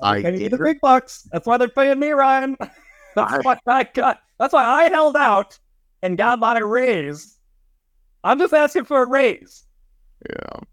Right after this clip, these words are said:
Speaker 2: Uh, I did really like the theory. Um, and, like, if you guys weren't following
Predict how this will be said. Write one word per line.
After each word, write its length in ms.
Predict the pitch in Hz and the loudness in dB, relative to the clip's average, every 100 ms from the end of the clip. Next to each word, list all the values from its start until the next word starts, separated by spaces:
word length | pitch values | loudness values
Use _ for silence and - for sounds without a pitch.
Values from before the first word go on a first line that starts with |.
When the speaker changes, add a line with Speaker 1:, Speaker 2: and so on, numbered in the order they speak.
| _ _ _ _ _ _ _ _ - | _ _ _ _ _ _ _ _ -4
Speaker 2:
Uh, 300 | 104 101 - | 0 0 0
I 100 | 110 | 0
did 220 | 110 143 156 | 2 2 2
really 180 | 160 | 2
like 320 | 117 98 95 90 | 2 0 0 -4
the 80 | |
theory. 800 | 90 - 101 90 82 78 78 - _ _ | -6 -2 0 0 -2 -4 -8 -10 _ _
Um, 640 | - 95 92 92 87 85 76 113 | -4 -2 0 0 -2 -4 -8 -6
and, 180 | 120 110 | -4 -4
like, 160 | 120 120 | -6 -4
if 160 | 131 | -2
you 60 | 139 | 0
guys 260 | 160 175 127 | 2 0 -4
weren't 500 | 113 123 120 110 110 | -2 0 0 -2 -12
following 720 | - 101 107 101 95 90 | -4 0 0 -2 -4 -6